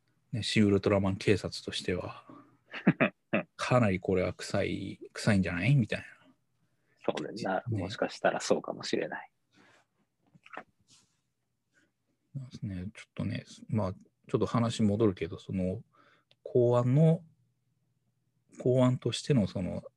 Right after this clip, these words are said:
Speaker 1: 神谷が真司の成長っていうのを、考えるとすごいね、こう、エモなわけですよ。
Speaker 2: うんうんうんうん。なるほど。
Speaker 1: で、し-、ね、だからそれがあると、やっぱり、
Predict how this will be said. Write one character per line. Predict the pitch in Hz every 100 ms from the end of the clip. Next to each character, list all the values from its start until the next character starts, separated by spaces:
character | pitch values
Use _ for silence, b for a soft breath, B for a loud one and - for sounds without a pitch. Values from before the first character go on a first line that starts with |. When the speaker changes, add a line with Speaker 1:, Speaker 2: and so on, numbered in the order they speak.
| _
Speaker 1:
神 | - 101 104
谷 | 98
が | 87
真 | - - 87 85
司 | 101
の | 123 139 - _ b b b b
成 | - 92 87
長 | - 98 92
っ |
て | 104 -
い | 87
う | - _
の | 113 117 98 -
を、 | - _ _ _ _ _ _ _ _ _ _ _ _ _
考 | - 101 110 110
え |
る | 95
と | - 92
す | - - 95
ご | 107 104
い | 90
ね、 | 90 85 -
こ | 90 87 82 -
う、 | - _
エ | 104 104
モ | 95 82
な |
わ | - -
け | -
で | -
す | -
よ。 | - - - - _ _ _ _ _ -
Speaker 2:
う |
ん |
う | -
ん |
う |
ん | -
う | - - - - - - - - _ _ - - -
ん。 | -
な | 127
る |
ほ |
ど。 | 139
Speaker 1:
で、 |
し-、 | 135 - - - _ - - - - _ _
ね、 | 147 123 104 - - _ _
だ | 135
か | 123
ら |
そ | 117 -
れ | 170 190 180
が | 185 190 190
あ |
る | 190 160
と、 | - 196 165
や | 139
っ | -
ぱ | 135
り、 | 117 113 120 - -